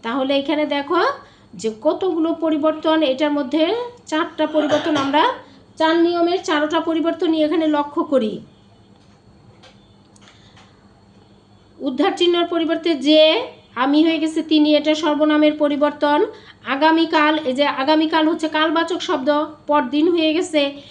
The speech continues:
এখানে স্থানবাচক শব্দ, এখানে হয়ে গেল সেখানে, আর আসবো হয়ে গেল যাবেন।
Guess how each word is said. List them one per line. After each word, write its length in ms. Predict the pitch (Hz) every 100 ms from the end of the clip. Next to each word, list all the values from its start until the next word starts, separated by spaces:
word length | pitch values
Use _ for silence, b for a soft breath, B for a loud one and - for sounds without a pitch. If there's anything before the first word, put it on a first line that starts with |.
| B B
এখানে 540 | - 247 285 339 330 427 539 - - - - - 277
স্থানবাচক 640 | 277 - 330 330 330 370
শব্দ, 220 | 370 381 294
এখানে 340 | 294 330 339
হয়ে 140 | 370
গেল 280 | 311 330 480
সেখানে, 760 | 494 - 320 311 320 302 233 175 - _ _ b b b b
আর 160 | 208 226 -
আসবো 380 | 247 320 277 320
হয়ে 220 | 381 330
গেল 200 | 330 349 453 554 - - - 208
যাবেন। 680 | 220 247 208 196 165 180